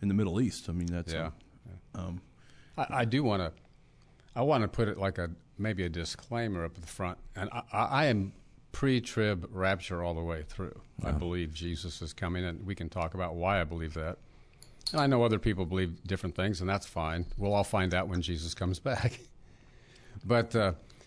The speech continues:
Speaker 2: one thing that the Lord has been dealing with me about lately is, uh, in the book of Acts, chapter one there, when Jesus was spending those forty days with the disciples before he went back into heaven,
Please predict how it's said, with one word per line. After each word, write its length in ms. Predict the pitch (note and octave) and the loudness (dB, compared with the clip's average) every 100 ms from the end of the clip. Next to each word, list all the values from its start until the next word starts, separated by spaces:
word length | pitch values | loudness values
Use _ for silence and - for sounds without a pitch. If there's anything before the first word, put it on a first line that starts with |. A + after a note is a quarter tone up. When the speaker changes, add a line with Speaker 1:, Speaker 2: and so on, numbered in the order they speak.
| - - - - - - | -20 -20 -20 -20 -20 -2
Speaker 2:
one 320 | G2+ C3 F3+ | 4 6 4
thing 440 | F3 C#3 A#2+ A2 | 4 6 6 6
that 220 | F#2 F#2+ E2+ | 4 2 2
the 80 | |
Lord 220 | G2+ A2 G#2 | 2 4 4
has 120 | - | 2
been 180 | F#2+ F2 | 0 2
dealing 200 | G#2 G2 | 2 2
with 140 | E2+ | 2
me 120 | A#2 | 0
about 220 | A#2+ F#2+ | 2 0
lately 440 | E2+ F2+ F2 F2+ G2 | -2 -4 -2 -4 -2
is, 380 | G2 F#2 E2+ - - | -2 -2 -4 -8 -8
uh, 60 | A2+ - - - | -10 -10 -18 -6
in 120 | C3 | 0
the 60 | C3 | 2
book 180 | B2+ D#3 | 2 2
of 120 | G#2+ | 4
Acts, 340 | A#2 A2+ - - - | 4 4 0 -6 -2
chapter 340 | B2+ A2 G2 | 0 2 2
one 240 | F#2+ G#2+ | 2 4
there, 140 | G2 F2+ | 4 4
when 300 | F2+ F2 F2 | 2 0 -2
Jesus 520 | - A2+ F#2 F#2 - | 0 0 2 -2 -4
was 340 | F#2+ F2+ D#2+ - A#2+ | -2 0 -2 -8 -8
spending 460 | - B2 A2 G#2 | -2 2 4 4
those 300 | F#2 F2 - - | 2 0 -4 -8
forty 300 | - A#2+ A2+ | 0 4 4
days 420 | G2 G#2 G2+ - | 4 4 2 0
with 100 | G2 | -2
the 80 | G2+ | 0
disciples 540 | F2 F2+ F#2+ F#2 F#2+ - | -2 0 2 2 0 -4
before 300 | F2+ G2+ F#2+ | -2 0 2
he 80 | |
went 180 | G2+ G2+ | 2 2
back 240 | F#2+ F#2+ F#2 | 2 2 2
into 160 | E2 | 2
heaven, 380 | E2+ F#2+ F2 | 4 4 2